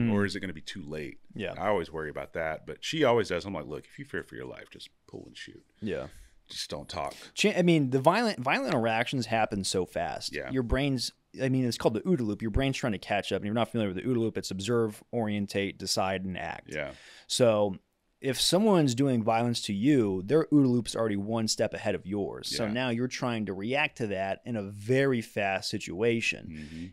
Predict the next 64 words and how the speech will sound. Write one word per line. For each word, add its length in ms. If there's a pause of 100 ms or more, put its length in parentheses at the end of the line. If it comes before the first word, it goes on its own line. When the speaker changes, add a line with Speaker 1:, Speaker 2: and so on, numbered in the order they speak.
Speaker 1:
And 240
the 60
downside 500
is 140
you 80
don't 120
always 200
get 80
to 60
dictate, 500
like, 320 (600)
you, 340
your 260
circumstances, 760
right? 180
You 60
Speaker 2:
Right. 140
Speaker 1:
could 120
have 100
had 120
a 40
really 220
bad 220
night. 320
You've 120
been 120
up 160
late. 340
You're 140
hungover, 640
whatever. 420
You're, 240
you're 100
going 140
about 180
your 100
day, 360
and 100
then 140
someone 260
decides 480
to 260 (480)
engage 400
in 80
violence 440
with 200
you. 320
Speaker 2:
Yeah. 140 (420)
Speaker 1:
You 240
didn't 120
get 80
to 80
pick 200
the 80
battlefield. 460
Now 120
you're 140
on 100
the 80
reactionary. 640
Speaker 2:
Right. 80
Speaker 1:
So 220
it's 160
like 300